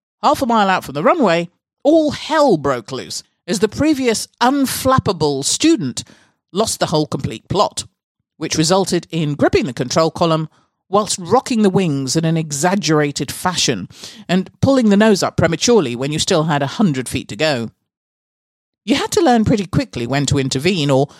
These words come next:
when to gently assist in corrections that would prevent the embarrassment of a bent aircraft and a newly placed crater in the runway, along with a distressed now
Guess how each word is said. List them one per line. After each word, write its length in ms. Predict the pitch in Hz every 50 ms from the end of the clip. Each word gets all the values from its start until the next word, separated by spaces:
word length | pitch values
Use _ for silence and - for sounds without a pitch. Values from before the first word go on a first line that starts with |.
| - - _ _ _ _ _
when 140 | - 480 480
to 160 | - 320 254
gently 400 | 214 - 233 226 220 202 - 214
assist 560 | 185 170 - - - - 208 - - - - 143
in 120 | 131 131
corrections 680 | 127 165 139 156 175 - - - - 98 82 80 117 117
that 180 | 123 127 - -
would 180 | 135 117 -
prevent 360 | - 143 139 160 151 151 -
the 120 | - 143 139
embarrassment 760 | 139 143 131 - 233 285 330 269 - - - 131 117 113 -
of 120 | 143 123
a 100 | 131 123 - - - - _ _ _
bent 440 | - 139 139 - 196 214 214 196 -
aircraft 600 | 202 185 190 180 - - 120 107 95 95 - -
and 140 | 147 131 135
a 60 | 135
newly 420 | 139 147 165 190 202 190 165 156
placed 420 | 135 - - 170 156 143 - - -
crater 360 | - 381 415 330 - - -
in 240 | 101 80 73 131 147
the 80 | 160
runway, 440 | 190 269 277 277 214 131 104 104 101 - - - - - - - _ _ _ _ _ -
along 300 | 208 214 208 208 214 220
with 140 | 233 254
a 60 | 269 262
distressed 560 | - 277 - - - 139 123 135 - - -
now 400 | 143 143 143 135 131 131 131